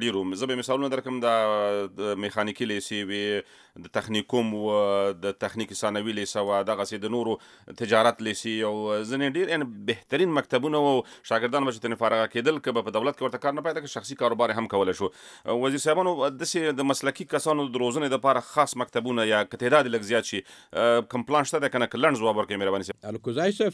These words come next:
Speaker 2: فوق العاده ډېره
Speaker 1: مم.
Speaker 2: مهمه خبر دی وکړ او ډېر منظم پلان لرم. زه باید عرض درته وکړم چې پخوا په، په ټول افغانستان کې موږ اته دېرش تخنیکي مکتبونه درلودل
Speaker 1: مم.
Speaker 2: او پنځلس سوه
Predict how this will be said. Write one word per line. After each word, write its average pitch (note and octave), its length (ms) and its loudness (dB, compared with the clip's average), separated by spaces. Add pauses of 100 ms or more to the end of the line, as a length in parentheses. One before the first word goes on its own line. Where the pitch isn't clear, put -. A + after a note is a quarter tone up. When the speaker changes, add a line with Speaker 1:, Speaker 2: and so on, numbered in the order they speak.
Speaker 2:
فوق G#3 320 -2
العاده C#3 380 -2
ډېره D3 360 0
Speaker 1:
مم. F3+ 100 -4
Speaker 2:
مهمه F#3+ 260 -2
خبر F3+ 280 -4
دی G#3+ 100 -2
وکړ A3 200 0
او G3+ 100 2
ډېر G#3 200 4
منظم F3+ 540 0
پلان E3 240 2
لرم. C3+ 240 -2
زه F#3 120 -2
باید G3 220 0
عرض G3+ 180 -2
درته G3 220 -4
وکړم G#3 400 -2
چې G3 60 0 (160)
پخوا F3+ 300 -4
په، C#3+ 280 -2 (120)
په C#3 120 -8
ټول F3+ 220 2
افغانستان C#3+ 500 -4
کې F#3 180 -6
موږ D#3+ 100 -4 (100)
اته B2+ 240 -6
دېرش E3+ 260 -4
تخنیکي B2 340 -6
مکتبونه D3+ 520 -6
درلودل F3+ 420 -2
Speaker 1:
مم. D#3+ 100 -6
Speaker 2:
او C3 120 -8 (100)
پنځلس E3 480 -4
سوه C#3+ 160 -4